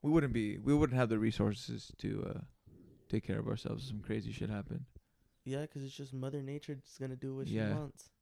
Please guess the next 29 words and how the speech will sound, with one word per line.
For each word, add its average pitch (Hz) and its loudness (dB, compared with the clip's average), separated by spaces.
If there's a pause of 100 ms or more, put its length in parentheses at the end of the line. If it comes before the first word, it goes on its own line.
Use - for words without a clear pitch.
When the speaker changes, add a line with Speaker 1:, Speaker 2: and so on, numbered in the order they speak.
Speaker 1:
Like, 113 4
we 113 2
can't 120 2
control 95 -2
that. 95 -2 (440)
As 117 -6
much 123 4
as 113 -2
we 104 0
want 104 0
to, 123 0
we 117 2
can't - -4
control 113 -6
that. 110 -4 (200)
Uh, 123 6
maybe 165 10
we 294 6
can. 180 -2 (600)
I - 2
don't 147 6
know, 165 10
man. 147 8
Maybe 143 8
some 143 2
shit 139 2
going 135 10
on. 160 8
Conspiracies. 185 4